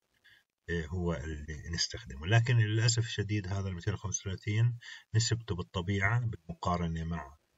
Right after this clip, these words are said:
آه، اليورانيوم ميتين وخمسة وثلاثين هو سبعة بالعشرة بالمية، يعني كل ألف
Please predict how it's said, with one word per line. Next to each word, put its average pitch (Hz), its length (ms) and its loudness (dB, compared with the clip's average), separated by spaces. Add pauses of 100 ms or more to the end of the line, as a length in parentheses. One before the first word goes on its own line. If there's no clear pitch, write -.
(380)
آه، 78 280 -4
اليورانيوم 80 600 -2
ميتين 87 220 -2
وخمسة - 420 -8
وثلاثين 123 600 0 (280)
هو 101 80 -2
سبعة 107 320 0
بالعشرة 110 720 0
بالمية، 82 560 -4
يعني 92 220 -2
كل 95 380 0 (600)
ألف - 420 0